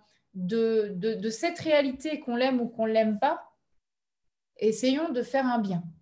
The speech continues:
C'est, c'est vraiment, euh, qu'on l'aime ou qu'on ne l'aime pas, qu'il y a des entreprises, euh,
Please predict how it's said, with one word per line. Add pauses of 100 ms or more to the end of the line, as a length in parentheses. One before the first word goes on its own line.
(880)
C'est,
c'est
vraiment,
euh, (280)
qu'on
l'aime
ou
qu'on
ne
l'aime
pas,
qu'il
y
a
des
entreprises,
euh,